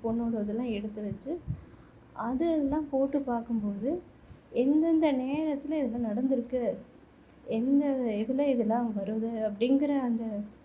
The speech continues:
ந-, நிறைய இதுல அப்படி தெரியும் போதே வந்து,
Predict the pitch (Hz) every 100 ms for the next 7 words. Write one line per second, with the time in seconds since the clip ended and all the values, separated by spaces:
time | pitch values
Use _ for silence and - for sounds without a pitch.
0 | - - 214 208 208 208 - 208 220 269
1 | 330 294 285 311 294 254 226 208 208 -
2 | 196 180 - - 285 349 330 302 254 277
3 | 285 240 233 339